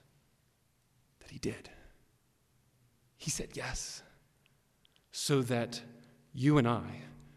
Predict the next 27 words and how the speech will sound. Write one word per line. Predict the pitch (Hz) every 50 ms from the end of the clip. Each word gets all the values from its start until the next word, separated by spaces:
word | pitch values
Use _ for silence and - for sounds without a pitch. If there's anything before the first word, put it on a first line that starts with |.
| - - _ _
could | - - - -
be | 143
here. | 147 123 120 123 - - - - - - - - - - - - - _ _ _ _ _ _ _ _ _ _ _ _ _ _ _ _ _ _ _ _ _ _ _ _ _ _ _ _ -
Say | - - 165 151
yes | 139 156 160 165 160 - - -
to | - 147
Jesus | 131 123 170 185 165 127 117 107 101 - - - -
because | 143 139 - 156 131 -
he | - - - 185 190
said | 175 - - 175 151 147 139 127
yes | 131 147 143 135 - - - -
to | - - -
the | -
cup. | - - - - - - - - - - - _ _ _ _ _ _ _ -
Or | 165 147 143 139 139 185 185 - - - - - - - - - - - _ _ _ _ _ _ _ _ _ _ _ _
say | - - - - - 170 180
yes | 190 180 175 127 104 - - - - - - - - - - - _
right | - 135 147 180 156
now | 139 123 107 95 101 - - - - - - - - _ _ _ _ _ _ _ _
to | - -
the | 127
cup | 127 - - 180 156 151 - - - - - - - -
of | 123 - -
blessing, | - 123 120 - - - - 117 - - - - _ _ _ _ _ _ _ _ _ _ _ _ _ _ _
the | - 147
Lord's | 131 120 151 165 175 165 135 -
Supper, | - 160 139 - - -